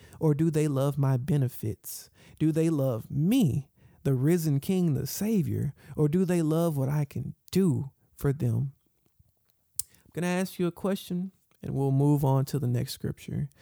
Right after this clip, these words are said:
Do you love God because you spent time with him, or do you love God,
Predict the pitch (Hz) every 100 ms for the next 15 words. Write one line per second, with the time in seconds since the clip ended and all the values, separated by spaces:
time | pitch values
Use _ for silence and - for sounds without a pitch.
0 | - - 147 165 185 226 214 196 175 151
1 | 156 175 190 175 156 170 143 139 139 -
2 | 117 - 185 202 220 220 - 226 180 147
3 | 151 170 175 165 165 160 147 147 165 156
4 | 147